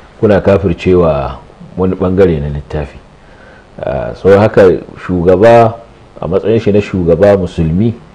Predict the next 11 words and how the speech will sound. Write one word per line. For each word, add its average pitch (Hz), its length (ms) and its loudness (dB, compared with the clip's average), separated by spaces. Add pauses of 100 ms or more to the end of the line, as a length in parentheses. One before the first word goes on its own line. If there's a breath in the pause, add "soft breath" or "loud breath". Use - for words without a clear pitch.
(680 loud breath)
to, - 180 -6
kada 123 260 4
ya 95 80 4
manta 92 400 0
cewa 80 600 -2 (560)
farkon 120 380 2
abin 104 220 -2
da 101 60 -2
yake 92 240 -6
kansa - 440 -4 (640 loud breath)
shine 98 280 0